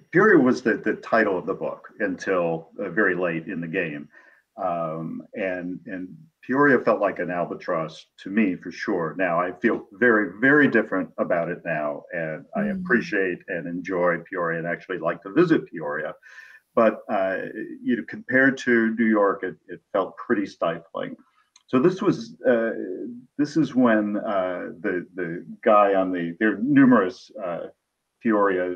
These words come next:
Speaker 1: New York sort of scenes here, but this is when the guy in the warehouse floor asked me where I was from, and I was contemplating how I would answer that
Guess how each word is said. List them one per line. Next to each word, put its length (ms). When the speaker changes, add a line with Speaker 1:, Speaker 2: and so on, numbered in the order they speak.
Speaker 1:
New 100
York 320
sort 220
of 100
scenes 340
here, 200
but 120
this 140
is 80
when 160
the 80
guy 240
in 60
the 60
warehouse 520
floor 240
asked 240
me 60
where 200
I 80
was 240
from, 220
and 80
I 60
was 100
contemplating 800
how 180
I 80
would 180
answer 520
that 220